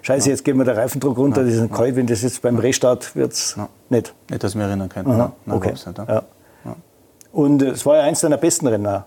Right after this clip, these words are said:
Speaker 1: gell? Du bist dann Vierter geworden?
Speaker 2: Bin Vierter geworden. Ich muss aber ehrlich sagen, auch da wieder hätte mit Mika Häkkinen um einen dritten Platz fighten können.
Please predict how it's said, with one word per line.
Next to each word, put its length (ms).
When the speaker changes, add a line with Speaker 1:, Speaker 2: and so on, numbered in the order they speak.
Speaker 1:
gell? 120
Du 80
bist 180
dann 120
Vierter 260
geworden? 240
Speaker 2:
Bin 140
Vierter 340
geworden. 340
Ich 40
muss 180
aber 120
ehrlich 240
sagen, 340
auch 180
da 240
wieder 340
hätte 640
mit 240
Mika 280
Häkkinen 540
um 100
einen 80
dritten 260
Platz 260
fighten 420
können. 360